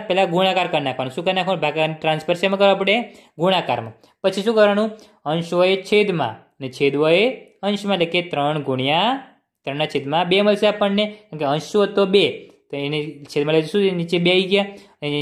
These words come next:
છેદમાં ત્રણ તો કઈ ગયા? ઉપર. તો આપણને શું મળશે? ત્રણના છેદમાં બે. એટલે આપણને મળશે માઇનસ ચાર ગુણ્યા ત્રણના છેદમાં બે.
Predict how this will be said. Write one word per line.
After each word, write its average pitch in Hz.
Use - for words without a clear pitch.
છેદમાં 151
ત્રણ 156
તો 180
કઈ 190
ગયા? 190
ઉપર. 196
તો -
આપણને 165
શું 196
મળશે? 196
ત્રણના 143
છેદમાં 147
બે. 143
એટલે 135
આપણને 135
મળશે 131
માઇનસ 131
ચાર 165
ગુણ્યા 160
ત્રણના 135
છેદમાં 139
બે. 131